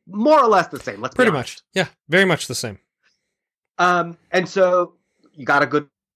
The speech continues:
Speaker 1: cover letter now. Uh,
Speaker 2: Mm-hmm.
Speaker 1: so now we move on to the interview.
Speaker 2: Mm-hmm.
Speaker 1: Um, a mistake that I find that a lot of candidates make, um, let's, let's hit some obvious mistakes, right?
Speaker 2: Yeah.
Speaker 1: First big one,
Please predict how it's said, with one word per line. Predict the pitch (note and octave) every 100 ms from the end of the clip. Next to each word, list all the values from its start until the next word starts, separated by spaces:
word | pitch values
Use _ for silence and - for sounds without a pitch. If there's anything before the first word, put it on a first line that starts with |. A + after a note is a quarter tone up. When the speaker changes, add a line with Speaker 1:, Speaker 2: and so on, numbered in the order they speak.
| _ _ _ _ -
Speaker 1:
cover | - D#3 C#3
letter | B2 A#2 A2
now. | G#2 G#2 - - -
Uh, | E3
Speaker 2:
Mm-hmm. | E3 E3 -
Speaker 1:
so | - D#3+
now | D#3
we | D#3+
move | E3 D3
on | A#2+
to | A#2
the | D#3
interview. | B3 C3 G2+ - _ _ _ C3+
Speaker 2:
Mm-hmm. | C#3 G3+ _ _ _ _ _ _ _ _ _ _ _ _ _ - - -
Speaker 1:
Um, | E3+ F3+ F3+ _ _ -
a | E3+
mistake | F3 - G#3 A3
that | A3
I | G#3 G3
find | - D3+ D3 D#3 D#3 D3+ - -
that | C#3+
a |
lot | C3+ C3+
of | C#3
candidates | C3+ C3 A#2+ A#2+ -
make, | A2+ A2 C3+ - - _
um, | A#2 A#2 G#2+ G#2+ G2+ G2+ G2+ G2+ _ _ _ _ _ _ -
let's, | D3+ E3+ -
let's | E3 F3
hit | D#3 F3
some | F3+ -
obvious | B2 B2 A2 F#2+
mistakes, | A2+ G2+ G2 F2+
right? | A2+ C3 - _ - D#3
Speaker 2:
Yeah. | C#3 - _ _ _ _ _
Speaker 1:
First | F3+ F3+ - -
big | E3 C3+
one, | A#2 G2+